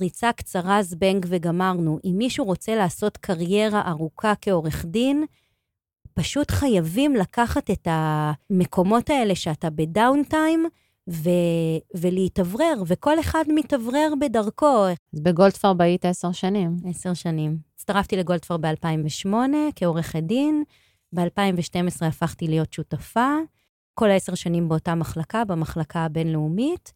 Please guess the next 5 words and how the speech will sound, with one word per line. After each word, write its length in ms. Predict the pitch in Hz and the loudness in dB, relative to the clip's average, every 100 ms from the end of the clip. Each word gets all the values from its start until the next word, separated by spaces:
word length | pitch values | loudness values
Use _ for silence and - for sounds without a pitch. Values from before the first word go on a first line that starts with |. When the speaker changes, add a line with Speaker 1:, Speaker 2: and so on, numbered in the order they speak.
| _ - | _ -12
Speaker 1:
ובעצם 1000 | 185 160 180 165 170 - 208 - 220 214 185 175 170 165 160 156 156 156 156 | -8 0 2 2 0 0 -2 -2 -2 -2 -2 0 0 0 0 -2 -2 -4 -6
בשנת 340 | - 196 190 | -6 -6 -4
אלפיים 360 | 185 180 175 175 | -4 -2 0 0
ושמונה 500 | 165 - 165 170 175 | -2 -4 -4 -2 0
עשרה 320 | 175 - 175 | -2 -4 -4